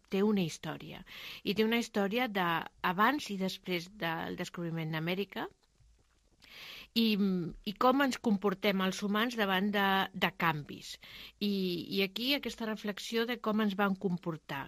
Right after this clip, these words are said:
Clar, la primera cosa que hauríem de tenir, i això és una cosa que jo als meus alumnes els hi he insistit sempre, no?, és el respecte a totes les cultures i, a tot el, i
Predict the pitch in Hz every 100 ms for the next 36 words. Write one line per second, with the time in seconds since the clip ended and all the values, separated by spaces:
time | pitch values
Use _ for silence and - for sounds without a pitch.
0 | - 220 185 - 208 233 277 302 285 277
1 | 214 202 196 208 202 170 - 151 202 214
2 | 175 - - - - - - 175 185 196
3 | 175 180 175 170 170 175 175 175 185 180
4 | 175 175 165 170 170 170 170 - 170 -
5 | 185 - - 226 185 147 151 165 175 -
6 | 202 247 240 269 - 277 269 - 240 226
7 | 214 202 190 - 190 175 226 202 180 185
8 | - - - - 190 226 240 226 202